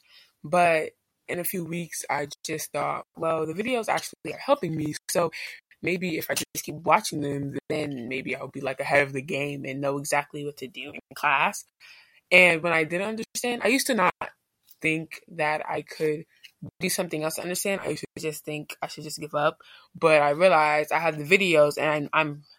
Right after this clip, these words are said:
I have, um, a free will to watch them as many times as I need to, to go back and learn and listen to what I need to do. So I just decided that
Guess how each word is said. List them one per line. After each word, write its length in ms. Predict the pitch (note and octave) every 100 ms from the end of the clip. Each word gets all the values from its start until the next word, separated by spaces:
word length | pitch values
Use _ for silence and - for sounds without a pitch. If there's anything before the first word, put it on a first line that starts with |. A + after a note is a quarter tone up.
| -
I 100 | D#3
have, 320 | D3+ D#3+ D3
um, 420 | C#3+ C3+ C3 B2 -
a 80 | C3+
free 320 | - - F#3+
will 260 | F3+ F3
to 120 | E3 E3
watch 240 | D3+ -
them 100 | D3
as 100 | C#3+
many 160 | E3+ E3
times 280 | D#3+ D#3
as 60 | D#3
I 80 | C#3+
need 280 | C#3+ F3 -
to, 180 | G#3 G#3 - - - -
to 120 | -
go 180 | D#3 E3
back 420 | D3+ D3 D3+ - -
and 300 | D3 C#3 C3
learn 440 | A2+ C3+ C#3+ C#3+ -
and 220 | - C#3
listen 320 | C#3+ D3 - D3
to 120 | D3
what 120 | D3
I 80 | C3+
need 180 | C#3 C3+
to 120 | C3
do. 360 | C#3+ A3 E3 E3 - -
So 160 | - -
I 60 | A#2+
just 220 | C#3 - -
decided 420 | - D#3 D3 C3
that 260 | - C3 A2